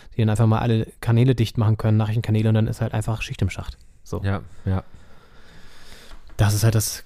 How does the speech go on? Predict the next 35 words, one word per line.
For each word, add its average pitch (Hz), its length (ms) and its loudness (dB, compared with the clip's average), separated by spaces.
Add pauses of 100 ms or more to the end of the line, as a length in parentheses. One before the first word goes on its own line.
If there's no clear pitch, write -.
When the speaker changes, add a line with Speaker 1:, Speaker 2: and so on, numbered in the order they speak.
(100)
Speaker 1:
das 110 180 2
Absurde. 107 460 4 (120)
Naja, 113 380 6 (480)
gut, - 240 0
dass 120 140 6
es 117 160 2
bei 120 100 0
uns 120 180 4
wenigstens 127 240 6
noch 110 140 0
eine 120 120 4
offene 113 200 2
Telefonleitung 117 560 4
gibt 117 240 2
in, 113 480 8
zum 110 160 2
Doppelpass. 113 480 4 (800)
Speaker 2:
<laughs> 127 720 -2
Speaker 1:
Die 117 100 0
wird 123 120 2
nicht 135 180 6
dicht 123 180 2
gemacht, 110 360 4
nämlich. 104 360 2 (540)
Speaker 2:
Das 113 160 4
Speaker 1:
Solange 113 220 8
Speaker 2:
stimmt. 113 100 6
Speaker 1:
der 104 120 4
Wurstkönig 113 540 2
aus 113 100 -2
Bayern 110 480 4 (220)
die 110 80 -4
Nummer 110 280 4
gespeichert 107 420 -2
hat. 104 180 -4